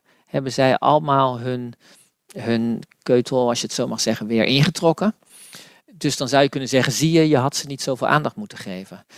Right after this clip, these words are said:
Maar zouden ze dat ook hebben gedaan, hun keutel intrekken, als niet serieuze media als wij, als niet talkshows als Op één en Jinek ze hadden uitgenodigd en ze van repliek hadden gediend,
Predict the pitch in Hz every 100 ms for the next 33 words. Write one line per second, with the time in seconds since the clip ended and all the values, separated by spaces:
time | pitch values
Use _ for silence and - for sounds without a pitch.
0 | - _ 127 147 160 92 - - - 170
1 | 165 - 165 147 165 196 175 151 143 135
2 | 120 95 - 127 135 131 127 - 123 120
3 | - 107 - 101 - - - - 135 -
4 | 127 139 190 214 - - 139 135 139 127
5 | 127 123 120 113 - 110 117 117 101 104
6 | 120 113 139 175 190 - - 160 151 -
7 | 127 120 117 117 - 113 127 123 117 117
8 | 117 135 120 101 - - - - - 139
9 | 143 135 - 139 165 - 135 123 110 104
10 | - - 131 147 - 123 120 113 - -
11 | 101 92 92 98 107 -